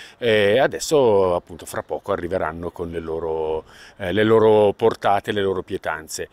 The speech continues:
Abbiamo invitato i loro familiari, amici, conoscenti, abbiamo ristretto un po' le, le persone, non siamo riusciti ad aprire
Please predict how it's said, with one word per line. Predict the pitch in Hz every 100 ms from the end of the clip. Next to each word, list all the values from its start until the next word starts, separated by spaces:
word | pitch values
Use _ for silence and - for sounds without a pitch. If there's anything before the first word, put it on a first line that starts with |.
| _ _ _ _ _
Abbiamo | 107 104 120 117
invitato | 110 110 - 123 113 - 110 101 101 95 95 92
i | 98
loro | 104 98
familiari, | 107 107 127 139 139 139 120
amici, | 110 117 110 - 117 113 110 107
conoscenti, | 104 113 - 131 123 123
abbiamo | 107 98
ristretto | 98 - 120 113 -
un | 110 101
po' | 120 117 107
le, | 107 101 98
le | 98 101
persone, | 123 - 143 135 127
non | 104 104
siamo | - 113 104 101
riusciti | 98 104 - 110 107 98 - - -
ad | 107
aprire | 107 113 117 110